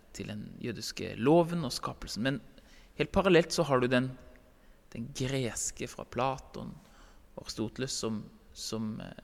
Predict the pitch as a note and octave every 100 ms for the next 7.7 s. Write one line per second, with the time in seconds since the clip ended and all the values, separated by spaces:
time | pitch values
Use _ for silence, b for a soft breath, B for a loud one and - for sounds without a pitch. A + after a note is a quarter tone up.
0 | - B2+ C#3 B2+ - C3+ - - E3 F#3+
1 | - D#3+ - A2+ C3+ A#2+ A#2+ - - -
2 | _ _ - - - - - - - B2
3 | G2+ B B B B B - - G2 -
4 | - _ - B2 C3 D3+ A#2+ G#2 D3 -
5 | - B B B B - - B2 A2+ A#2+
6 | A2+ - - A#2 - - C3 - C#3+ C3
7 | A2 G2+ A#2 C#3 G#2+ G#2 G#2